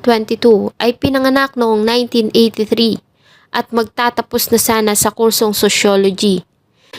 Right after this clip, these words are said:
Nang ito ay mawala ay nagsasagawa ito ng research tungkol sa buhay ng mga magsasaka sa Bulacan. Si Sherlyn at Karen ay nawala noong June two thousand and six habang nagsasagawa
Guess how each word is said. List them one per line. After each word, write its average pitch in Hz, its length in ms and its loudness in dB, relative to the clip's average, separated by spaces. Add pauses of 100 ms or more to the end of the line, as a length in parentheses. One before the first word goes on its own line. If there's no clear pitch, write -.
Nang 294 240 0
ito 349 160 0
ay 359 160 2
mawala 233 480 4
ay 220 160 0
nagsasagawa 262 800 2
ito 240 240 0
ng 214 160 0
research 226 720 2 (160)
tungkol 262 320 2
sa 277 160 0
buhay 247 400 4
ng 233 80 2
mga 220 320 2
magsasaka 208 480 -2
sa 208 160 0
Bulacan. 185 640 -2 (1500)
Si 294 160 2
Sherlyn 349 480 4
at 302 160 -4
Karen 226 400 0
ay 220 160 2
nawala 220 400 0
noong 202 320 0
June 269 320 4
two 262 240 -4
thousand 233 480 2
and 226 80 -2
six - 560 -2 (400)
habang 240 320 0
nagsasagawa 233 720 2